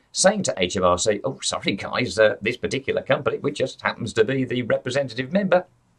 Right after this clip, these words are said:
hasn't got any com-, uh, hasn't got any money. It's therefore going to be liquidated.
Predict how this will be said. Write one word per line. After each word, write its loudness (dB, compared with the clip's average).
hasn't 0
got 2
any 0
com-, 0
uh, 0
hasn't -2
got 2
any 2
money. 2
It's -2
therefore 4
going 2
to -4
be 0
liquidated. 2